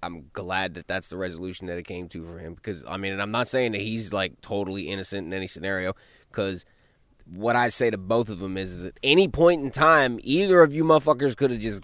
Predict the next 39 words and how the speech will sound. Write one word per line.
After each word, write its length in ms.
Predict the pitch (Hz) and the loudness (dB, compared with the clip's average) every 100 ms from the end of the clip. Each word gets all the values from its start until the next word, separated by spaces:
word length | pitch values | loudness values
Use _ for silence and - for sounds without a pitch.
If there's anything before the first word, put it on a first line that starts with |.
| - | -4
got 200 | 123 143 - | 2 2 2
the 80 | |
fuck 220 | 110 143 110 | 2 2 6
out 280 | 131 117 - | 6 4 0
and 160 | 92 90 | -8 -6
stayed 240 | - 131 | 0 2
away 200 | 113 113 | 2 0
from 180 | 110 98 | -2 -6
each 140 | 92 | -8
other. 220 | 101 80 - - - - - - - - - - - - - | -8 -10 -12 -14 -14 -14 -12 -12 -14 -14 -16 -14 -14 -14 -14
I, 300 | - - 107 | -12 -10 -6
I 40 | 104 | -4
mean, 180 | 110 107 | -2 0
that's, 240 | 123 110 | -2 0
that 180 | 110 147 | 4 4
was 100 | 123 | 4
my 180 | 117 120 | 0 2
whole 140 | 120 | 0
comment 380 | 110 117 113 110 | -2 -4 -2 -2
on 100 | 107 | -2
it 80 | 95 | -4
from 160 | 107 | -6
the 80 | 92 | -6
get-go, 520 | 87 120 - 82 - - - | 0 0 0 -6 -10 -14 -10
'cause 180 | 107 95 | -8 -6
that's 180 | 110 | -6
what 140 | 107 110 | -2 -4
it 100 | 90 | -4
seemed 280 | 113 117 85 | -4 -4 -6
like. 220 | 78 - | -8 -4
Two 160 | 135 | -2
people 420 | 131 131 117 117 101 | 0 0 0 -2 -2
who 160 | 110 | -4
should 200 | 101 107 | -4 -6
have 120 | 92 82 | -8 -6
just 240 | 98 92 | -8 -6
not 300 | 95 104 98 | 2 2 2
been 180 | 98 101 | -4 -6
together 360 | 92 87 80 | -6 -6 -8